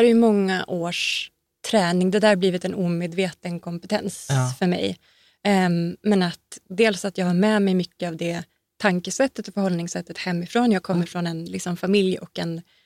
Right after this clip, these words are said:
Speaker 1: eh, lång linje av, eh, pedagoger, coacher, psykologer,
Speaker 2: Ja.
Speaker 1: beteendevetare.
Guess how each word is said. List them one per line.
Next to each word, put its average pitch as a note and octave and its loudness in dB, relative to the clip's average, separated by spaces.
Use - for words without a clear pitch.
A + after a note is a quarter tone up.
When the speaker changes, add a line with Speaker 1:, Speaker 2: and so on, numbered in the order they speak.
Speaker 1:
eh, E3+ -2
lång G3 2
linje E3+ -2
av, D#3+ -6
eh, E3+ -2
pedagoger, F3 0
coacher, E3 -2
psykologer, D#3+ -4
Speaker 2:
Ja. B2+ -2
Speaker 1:
beteendevetare. D#3+ -6